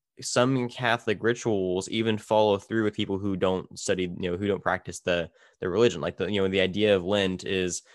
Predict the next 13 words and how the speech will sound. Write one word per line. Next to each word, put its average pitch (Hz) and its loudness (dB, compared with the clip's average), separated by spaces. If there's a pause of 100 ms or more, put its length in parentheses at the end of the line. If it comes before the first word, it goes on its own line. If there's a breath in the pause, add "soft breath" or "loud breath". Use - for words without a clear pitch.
(140 soft breath)
something 107 0
that, 98 2
like, 101 0
like 101 0
you 98 -6
said, 98 0
is, 90 -2
is 101 -2
mostly 104 0
restricted 98 -4
to 92 -2
Catholicism, 98 -2
but, 90 2